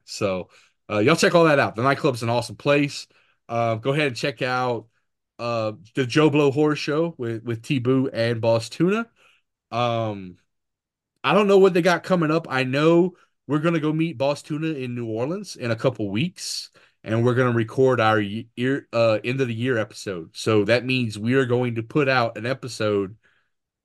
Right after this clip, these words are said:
It's gonna be a collaboration between the nightclub and the Joe Blow Horror Show, and we're gonna be giving out our top fifteen horror movies of twenty twenty-three.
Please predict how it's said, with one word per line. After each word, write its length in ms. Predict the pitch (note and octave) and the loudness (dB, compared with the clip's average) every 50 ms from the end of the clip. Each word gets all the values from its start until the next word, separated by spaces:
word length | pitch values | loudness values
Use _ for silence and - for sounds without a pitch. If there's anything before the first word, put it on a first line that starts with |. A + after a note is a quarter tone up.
| _ _ _ _ - | _ _ _ _ -14
It's 140 | A2 - | -10 -6
gonna 140 | - A#2 A2 | -4 -2 -2
be 100 | A#2 A#2 | 0 -2
a 40 | A2 | 0
collaboration 600 | - B2+ A#2+ B2 A#2+ A#2+ B2 B2 B2 B2 - C3+ | 2 2 4 4 4 4 4 2 2 0 0 -6
between 200 | B2 A2+ C3 B2 | -8 -6 -6 -6
the 80 | A2 G#2+ | -4 -2
nightclub 340 | A2+ A#2+ A#2+ - C3+ C3 B2+ | -2 -2 0 0 0 0 0
and 80 | C3 | -2
the 60 | B2+ A#2+ | -4 -2
Joe 160 | B2 C3+ C3+ | 0 0 0
Blow 160 | C3 C#3 D3 | 0 0 -2
Horror 240 | C3+ D3+ C#3 C3 B2 | 0 0 0 0 -2
Show, 400 | - - A2 G#2 G#2+ G#2 A2 A2 _ _ _ _ _ _ _ _ _ _ | -2 -4 -4 -4 -4 -4 -6 -10 _ _ _ _ _ _ _ _ _ _
and 240 | - A#2 A#2 A2+ A2 | -4 -2 -2 -2 0
we're 120 | A2+ B2 | -2 -2
gonna 120 | B2 B2 B2 | -2 -2 -4
be 100 | B2+ A#2+ | -4 -4
giving 300 | A2+ B2 B2+ B2+ B2+ A#2 | -2 0 0 0 0 -2
out 240 | A#2 A2+ A#2 A2+ - | -2 -2 -4 -4 -4
our 220 | A2 G#2+ G#2+ G2+ | -2 -2 -2 -2
top 340 | - - - C#3 C3+ C3+ - | -4 -4 -4 -4 -4 -4 -4
fifteen 420 | - D#3 D3 - - D#3+ D3 C#3 | -6 -8 -8 -6 -4 -4 -4 -4
horror 280 | B2 D#3 D#3+ D#3+ D#3 B2+ | -2 0 0 0 0 0
movies 440 | A#2 A2+ G#2+ G#2 G#2+ G#2 G#2 - - - | -2 -4 -4 -6 -8 -10 -12 -14 -12 -6
of 240 | G#2+ G#2 G2+ - - | -4 -4 -4 -4 -8
twenty 300 | - - A#2+ A#2+ B2+ A#2+ | -8 -6 -4 -2 -2 -4
twenty-three. 640 | - - A#2+ A#2 A2+ A2+ - - - E2+ - - | -4 -6 -4 -4 -4 -6 -8 -10 -10 -10 -10 -12